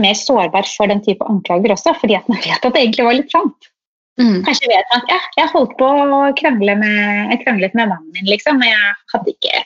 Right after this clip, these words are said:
Speaker 1: kapasitet til å se de ungene om de var våkne eller sov, eller det tror jeg ikke jeg hadde oversikt over, og det var jo ikke bra, liksom. Altså, hvis man sitter igjen med en sånn opplevelse, eh, så, så er det jo vanskeligere å bli kritisert.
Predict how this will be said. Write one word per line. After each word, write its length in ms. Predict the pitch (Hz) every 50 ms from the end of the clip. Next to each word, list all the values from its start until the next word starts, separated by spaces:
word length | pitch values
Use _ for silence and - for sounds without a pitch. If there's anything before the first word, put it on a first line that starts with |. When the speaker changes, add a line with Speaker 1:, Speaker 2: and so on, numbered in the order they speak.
| - -
Speaker 1:
kapasitet 720 | - - - - - - - - - - - - - - _ -
til 80 | 127
å 40 | - -
se 180 | - - 170 160 156
de 160 | 156 170 170
ungene 240 | 160 156 160 170 180
om 80 | 165
de 80 | 160 160
var 240 | 165 175 170 160 165
våkne 560 | 196 185 160 131 - - - - 165 165 160
eller 240 | 160 165 165 170 170 _ _ _ _ _ _ _ _
sov, 400 | - - 190 175 175 180 180 185
eller 200 | 180 175 180 180
det 80 | 170 170
tror 140 | - - 151
jeg 100 | 156 -
ikke 80 | -
jeg 80 | - 196
hadde 160 | 180 175 175
oversikt 400 | 165 147 156 - - - - -
over, 220 | 151 139 156 170 165
og 80 | 147 -
det 80 | - - - _ - 185 156 170
var 120 | 151 143
jo 60 | 135 - - -
ikke 280 | _ _ _ - 165 151
bra, 160 | 165 151 131 127 139
liksom. 400 | 156 165 160 - 233 247 226 - - - - - - - - - - - - _ _
Altså, 160 | - 220 208 240
hvis 80 | 233
man 140 | 254 269 269
sitter 380 | - 294 277 - _ - - 196
igjen 160 | 180 185 190 190
med 60 | 196
en 80 | 214 208
sånn 220 | - 226 185 185 208
opplevelse, 500 | 208 214 196 175 165 185 - - 262 269 269 - - _ _ _ _ _ _ _ _ _ _ _ _ _
eh, 240 | - 214 208 208 202 208 208
så, 140 | - - 202 202 - - - - - - - - _ _
så 220 | _ - 269 247 - - -
er 220 | 214 190 185 180 185
det 80 | 214
jo 60 | 247 247
vanskeligere 540 | 247 226 202 214 - - 196 196 202 202 -
å 140 | - - 214
bli 220 | 196 202 208 202 208
kritisert. 640 | - 226 226 220 277 269 339 330 294 - - -